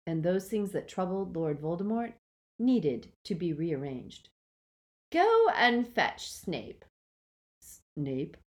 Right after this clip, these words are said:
m-, my lord?" "Snape, now. I need him.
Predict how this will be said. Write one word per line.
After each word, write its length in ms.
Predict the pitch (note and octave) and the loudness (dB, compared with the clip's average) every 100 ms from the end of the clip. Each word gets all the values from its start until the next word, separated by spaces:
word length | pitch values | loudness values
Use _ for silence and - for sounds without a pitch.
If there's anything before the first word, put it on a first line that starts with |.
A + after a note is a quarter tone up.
| _ | _
m-, 240 | D#3+ D#3+ - - | -8 -8 -8 -2
my 120 | F3 | 0
lord?" 400 | E3 F3 G3 G#3+ _ _ _ _ _ _ - | 2 0 -2 -8 _ _ _ _ _ _ -20
"Snape, 600 | - C4 C#4 B3 - - - _ _ _ _ - | -6 2 6 6 6 -2 -20 _ _ _ _ 2
now. 500 | F3 F3 C3+ - - _ _ - | 6 6 4 -2 -12 _ _ 2
I 220 | F#3 F#3+ | 4 6
need 420 | F3+ F3+ F#3 E3+ | 4 4 4 2
him. 340 | E3+ A2+ - | 0 -6 -8